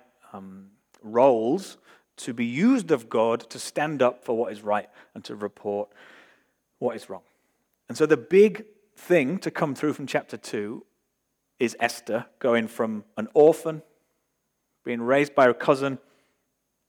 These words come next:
part of this huge empire,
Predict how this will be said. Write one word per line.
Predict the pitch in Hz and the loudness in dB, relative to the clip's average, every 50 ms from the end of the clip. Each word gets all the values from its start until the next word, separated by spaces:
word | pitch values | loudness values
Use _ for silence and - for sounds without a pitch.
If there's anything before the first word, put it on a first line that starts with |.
| _ _ _ _ _ _ _ _ _ _ _ _ _ _ _ _ _ _ | _ _ _ _ _ _ _ _ _ _ _ _ _ _ _ _ _ _
part | - 135 123 101 | 2 2 2 2
of | 123 117 | 0 -4
this | 113 - | -4 -6
huge | - - - - - - - 165 156 160 160 156 151 135 123 117 - - | -8 -14 -20 -20 -20 -18 -12 -6 -2 0 0 2 0 0 -2 -4 -6 -6
empire, | - 135 131 131 123 - - 131 123 120 120 117 | -4 -4 -4 -4 -6 -6 -4 -2 0 0 0 0